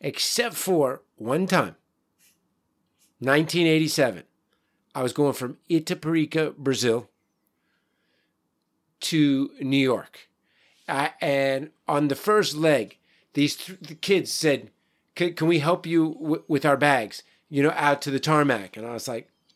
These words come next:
"All right." Yeah, I thought it was a little weird. Give 'em a buck, you know.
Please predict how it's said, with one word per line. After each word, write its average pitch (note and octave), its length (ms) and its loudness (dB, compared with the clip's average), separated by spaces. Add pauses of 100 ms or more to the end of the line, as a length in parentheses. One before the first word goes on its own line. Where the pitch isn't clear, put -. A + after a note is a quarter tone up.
(140)
"All D#3 80 -4
right." A#2+ 300 -4 (340)
Yeah, A#2+ 260 -6
I A2 60 -6
thought D3 200 -2
it - 20 -4
was G#2+ 120 -6
a A#2 40 -8
little A#2 180 -4
weird. A2+ 380 -2 (280)
Give C#3 120 0
'em C#3 60 2
a C3 60 2
buck, A#2+ 480 2 (360)
you C#3 180 -2
know. A#2 260 -4